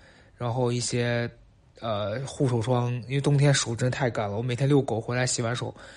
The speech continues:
巨干，然后买了二十四块钱三支。有网友就留言说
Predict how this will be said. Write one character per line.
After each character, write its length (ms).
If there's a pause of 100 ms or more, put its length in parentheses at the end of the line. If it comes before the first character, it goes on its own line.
(180)
巨 220
干， 200 (500)
然 120
后 320
买 260
了 240 (280)
二 180
十 60
四 200
块 200
钱 200
三 300
支。 340 (480)
有 140
网 180
友 140
就 100
留 200
言 160
说 360